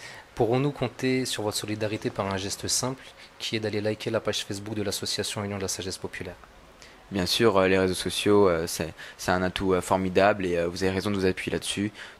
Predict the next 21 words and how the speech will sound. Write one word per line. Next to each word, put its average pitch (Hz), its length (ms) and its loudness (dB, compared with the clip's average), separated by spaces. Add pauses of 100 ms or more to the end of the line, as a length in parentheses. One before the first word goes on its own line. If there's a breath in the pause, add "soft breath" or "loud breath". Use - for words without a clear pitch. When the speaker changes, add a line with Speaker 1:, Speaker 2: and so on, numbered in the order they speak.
(100)
Speaker 2:
Donc, 92 240 -6
euh, 87 100 4
bien 95 180 2
évidemment, 92 560 2
euh, 90 140 0
j'irai 92 420 0
aimer 92 180 0
la 90 100 0
page - 220 -2
Facebook, 90 600 -4
euh, 95 80 -2 (360 loud breath)
j'irai, 92 380 2
euh, 85 260 2 (300 loud breath)
sur, 95 240 2
euh, 92 180 4
mon, 90 320 -2
mon 92 140 -2
compte, 95 240 -2
euh, 90 100 4
Twitter, 98 500 2
euh, 82 180 0